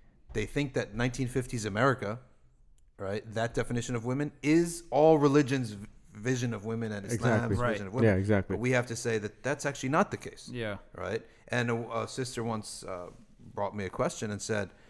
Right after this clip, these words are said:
Speaker 1: um, about this idea of, of, of that all men had this bias toward, all the scholars had a bias towards women. I said, "Listen, I, take it. Take all your knowledge from Sayyidah Aisha.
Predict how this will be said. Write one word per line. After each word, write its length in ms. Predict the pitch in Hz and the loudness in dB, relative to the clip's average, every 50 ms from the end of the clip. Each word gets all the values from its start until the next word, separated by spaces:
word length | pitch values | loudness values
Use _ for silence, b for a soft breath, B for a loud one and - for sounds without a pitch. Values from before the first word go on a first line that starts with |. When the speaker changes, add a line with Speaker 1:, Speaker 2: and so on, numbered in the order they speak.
| b b b b b b - | b b b b b b -4
Speaker 1:
um, 420 | 104 104 101 95 92 92 90 87 - - - - - b b b b b b b b b - - - - - - - | -2 -2 -2 -2 -4 -6 -8 -10 -10 -12 -14 -14 -14 b b b b b b b b b -20 -20 -18 -16 -16 -8 -4
about 220 | 113 113 110 110 - | 0 2 2 2 2
this 140 | 123 - 120 | -2 0 2
idea 340 | 113 107 104 127 135 147 143 | 0 2 2 4 6 6 6
of, 100 | 127 120 | 6 4
of, 380 | 107 110 98 - - 104 - - - - | -2 -4 -4 -6 -8 -10 -10 -10 -16 -14
of 180 | 98 95 87 - | -10 -8 -6 -4
that 140 | 104 101 98 | -4 -2 0
all 140 | 110 123 127 | 2 2 2
men 420 | 127 131 131 135 139 135 139 123 - | 4 4 4 4 4 2 0 -4 -6
had 260 | 113 117 113 107 101 117 | -4 -4 -4 -4 -2 -4
this 180 | 113 107 - - | -6 -6 -6 -10
bias 640 | 90 92 - - 104 104 110 117 117 117 113 - | -12 -12 -4 -2 0 2 2 2 2 0 -2 -4
toward, 300 | - - 113 107 107 - - | -4 -2 0 0 0 -2 0
all 140 | 110 120 123 | 0 0 0
the 80 | 123 | 0
scholars 400 | 120 - - 143 151 151 147 131 113 | -2 2 6 10 10 10 10 8 2
had 120 | 127 120 | 0 -2
a 40 | 113 | -2
bias 300 | 98 117 117 113 113 - | 0 0 0 0 0 -2
towards 260 | - - 98 98 98 | -6 -8 -8 -8 -6
women. 200 | 143 214 156 - - | -8 -8 -8 -10 -10
I 60 | 107 | -10
said, 160 | - - 127 | -8 -6 -6
"Listen, 220 | 160 208 - 107 b b b b b b b b - - - - - - - | -6 -6 -8 -10 b b b b b b b b -20 -20 -20 -20 -16 -4 -2
I, 100 | 123 120 - 110 - - | -2 -2 -2 -6 -16 -6
take 200 | - 156 170 - | -4 -4 -2 -2
it. 220 | 110 - - - - - - - - - - - - - - - - - - - - - - | -4 -6 -6 -12 -16 -18 -20 -20 -20 -18 -16 -16 -16 -14 -16 -16 -18 -18 -20 -20 -20 -18 -6
Take 200 | - 135 120 - | -4 -4 -2 -2
all 80 | 117 117 | -2 -2
your 80 | 113 | -2
knowledge 220 | 113 110 113 110 - | -2 -4 -4 -4 -6
from 100 | 117 101 | -8 -6
Sayyidah 340 | - 101 92 98 98 80 | -6 -6 -6 -6 -8 -8
Aisha. 200 | 120 120 - - | -10 -10 -12 -16